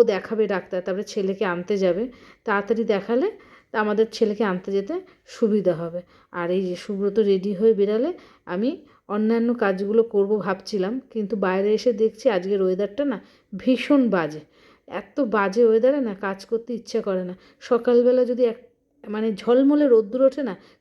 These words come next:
কাজের একটা এনার্জি পাওয়া যায়। গরম লাগে, কষ্ট হয়, সবই ঠিক আছে, কিন্তু এনার্জিটা আসে। আর এই রকম ঘুমিয়ে পড়া ওয়েদার দেখলে কার ভালো লাগে বলো? মোটামুটি কাজ কমপ্লিট করে আমি স্নান করব। স্নান করে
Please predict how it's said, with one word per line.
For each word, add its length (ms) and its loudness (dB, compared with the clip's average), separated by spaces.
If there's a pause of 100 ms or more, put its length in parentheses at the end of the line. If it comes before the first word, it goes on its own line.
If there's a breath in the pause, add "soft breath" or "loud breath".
কাজের 280 0
একটা 220 0
এনার্জি 380 2
পাওয়া 260 -6
যায়। 160 -16 (260 soft breath)
গরম 400 0
লাগে, 240 0 (100)
কষ্ট 380 2
হয়, 200 4
সবই 280 2
ঠিক 200 -4
আছে, 220 -2 (320 loud breath)
কিন্তু 260 -2 (200)
এনার্জিটা 640 2
আসে। 200 -12 (300 soft breath)
আর 180 -4
এই 200 4
রকম 280 2
ঘুমিয়ে 380 -2
পড়া 220 0
ওয়েদার 360 -2
দেখলে 240 0
কার 240 -6
ভালো 240 -2
লাগে 240 -2
বলো? 240 0 (480 loud breath)
মোটামুটি 440 2 (220)
কাজ 320 -2
কমপ্লিট 460 -4
করে 240 -2
আমি 180 -2
স্নান 500 -4
করব। 300 -2 (380 loud breath)
স্নান 460 0
করে 280 4